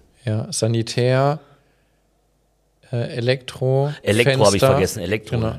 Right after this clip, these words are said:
Speaker 2: Nicht, nicht Böden, Elektro.
Speaker 1: Ja.
Speaker 2: Ele-, Elektronik, genau. Aber wenn, wenn drei von diesen vier Merkmalen
Speaker 1: Eine Standardhebung
Speaker 2: eine Standardhebung,
Speaker 1: haben.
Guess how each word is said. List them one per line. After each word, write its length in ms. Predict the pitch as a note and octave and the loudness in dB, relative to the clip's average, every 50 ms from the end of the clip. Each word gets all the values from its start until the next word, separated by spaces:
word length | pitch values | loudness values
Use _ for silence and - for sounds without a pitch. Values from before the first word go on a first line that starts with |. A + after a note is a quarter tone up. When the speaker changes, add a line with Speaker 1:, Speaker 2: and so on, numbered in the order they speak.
| - - _ _ _ _ _ | -14 -20 _ _ _ _ _
Speaker 2:
Nicht, 280 | G#2+ G#2 G2 - - | -6 -6 -6 -4 -4
nicht 220 | G2+ F#2+ F2+ - - | -4 -4 -4 -4 -4
Böden, 260 | G2+ G#2+ A#2 B2 G#2+ | -2 -2 -2 -2 -2
Elektro. 640 | D#2+ F2+ G2+ A#2 - - - - - D2+ C2+ - _ _ _ _ _ _ _ _ _ _ _ _ _ | -4 -2 -2 -4 -4 -6 -14 -12 -12 -12 -12 -12 _ _ _ _ _ _ _ _ _ _ _ _ _
Speaker 1:
Ja. 260 | - A2 G#2 G#2 D3 F3 - _ _ _ | -4 -4 -4 -4 -6 -10 -16 _ _ _
Speaker 2:
Ele-, 320 | _ - F2 F#2 G2 - - | _ -4 -2 -2 -2 -2 -2
Elektronik, 580 | - G2 G2+ F#2 - - - G#2 G2+ G2 E2+ | -2 -2 -2 -2 -2 -4 -4 -2 -2 -2 -2
genau. 380 | - G2 F#2 E2+ E2 D#2+ D2+ - - - - - - - - | -2 -2 -2 0 0 -2 -4 -6 -12 -20 -20 -20 -20 -16 -10
Aber 240 | - F2 G2 G#2 G2 | 0 2 2 2 2
wenn, 240 | A2+ A2+ A2 G#2 | 0 -2 -2 -4
wenn 160 | G#2 G#2+ G#2+ F#2+ | -6 -6 -4 -4
drei 380 | G#2 F#2 F#2+ G#2+ B2+ D3 E3 | 0 2 4 4 4 2 0
von 220 | - - C3+ A#2 A#2 | -2 -4 -6 -4 -4
diesen 260 | B2 A#2+ B2 C3 - | -6 -6 -6 -8 -8
vier 220 | - - A2 F#2+ | -8 -8 -6 -4
Merkmalen 580 | G2 G#2+ A#2 A#2+ A#2+ C#3 C3 B2+ B2 B2 B2 A#2+ - - _ _ _ _ _ _ _ _ _ _ _ _ _ _ _ _ _ | -2 -2 -2 -2 -2 -4 -6 -4 -6 -6 -8 -12 -14 -18 _ _ _ _ _ _ _ _ _ _ _ _ _ _ _ _ _
Speaker 1:
Eine 60 | - A#2 | -6 -4
Standardhebung 560 | - - B2 B2+ C3 B2 B2 C3 C3+ C3+ C3 | 0 0 2 2 2 2 4 4 4 4 4
Speaker 2:
eine 80 | B2+ | 4
Standardhebung, 380 | A#2+ B2 A#2 A#2 C#3 C#3 C#3 C#3+ | 4 4 4 6 4 4 4 2
Speaker 1:
haben. 80 | C3+ | -2